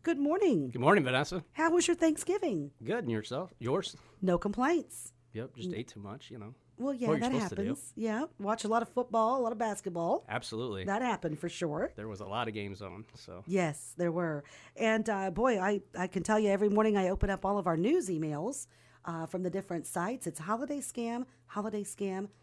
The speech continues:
Speaker 1: holiday scam.
Speaker 2: They're all over.
Speaker 1: All
Speaker 2: Tis,
Speaker 1: right.
Speaker 2: tis the season, unfortunately.
Speaker 1: Yeah. Catch us up, Josh.
Speaker 2: So, I, you know, we talk a lot about what's going on in different scams. I think we need to just go back to the basics that we haven't talked about for a while.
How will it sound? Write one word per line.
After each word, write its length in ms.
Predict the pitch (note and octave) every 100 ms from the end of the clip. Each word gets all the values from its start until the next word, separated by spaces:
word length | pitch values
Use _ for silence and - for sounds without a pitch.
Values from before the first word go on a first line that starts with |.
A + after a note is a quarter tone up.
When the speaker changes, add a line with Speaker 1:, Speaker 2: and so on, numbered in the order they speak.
| _
Speaker 1:
holiday 400 | - D3+ C3+ B2
scam. 380 | - B2+ G#2 A2
Speaker 2:
They're 200 | F#2+ F2+
all 160 | F#2 G#2
over. 280 | B2 F2+ - _ -
Speaker 1:
All 80 | -
Speaker 2:
Tis, 100 | C#3+ D3
Speaker 1:
right. 120 | C3+
Speaker 2:
tis 160 | E3 C#3+
the 80 | C#3
season, 400 | F#3 E3 B2+ A#2
unfortunately. 560 | - A#2+ - A#2 -
Speaker 1:
Yeah. 380 | F3+ F#3 F3+ E3 - - -
Catch 260 | A3 A3
us 140 | C#4+ G3+
up, 160 | D3
Josh. 340 | D#3 C3 - -
Speaker 2:
So, 340 | G3 F3+ D#3+ - - - -
I, 120 | - - _ -
you 80 | E3+
know, 80 |
we 120 | F3 E3
talk 180 | F3
a 40 | D3
lot 120 | D3+
about 240 | C3 A#2+
what's 220 | A2+ C3 -
going 160 | B2
on 100 | A#2+ A#2
in 40 |
different 240 | A#2+ -
scams. 300 | - A2+ A2 -
I 40 |
think 200 | - G3+
we 80 | E3
need 100 | D3
to 40 |
just 140 | A#2+ -
go 80 | A2
back 220 | A2 A2
to 40 |
the 60 | F#2+
basics 380 | G#2 A#2+ F2 G#2
that 40 |
we 80 | A2
haven't 160 | G2+
talked 260 | - G#2+ -
about 160 | E2 -
for 140 | F2+
a 20 |
while. 300 | E2+ E2+ E2+